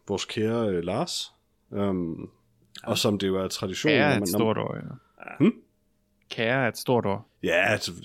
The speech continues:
Speaker 1: jeg bruger det måske lidt let også. Øhm, <laughs> nej.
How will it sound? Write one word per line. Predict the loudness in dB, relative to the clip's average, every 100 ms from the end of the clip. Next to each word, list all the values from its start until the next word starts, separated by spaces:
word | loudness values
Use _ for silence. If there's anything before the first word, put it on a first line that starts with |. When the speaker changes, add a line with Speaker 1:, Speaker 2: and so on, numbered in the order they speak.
| -6 -2
Speaker 1:
jeg | -2
bruger | 2 4 4
det | 2 0
måske | -2 -4
lidt | -8 -8
let | -8 -10 -10 -14
også. | -14 -10 -10 -8 -4
Øhm, | -2 -2 -2 -4
<laughs> |
nej. | -2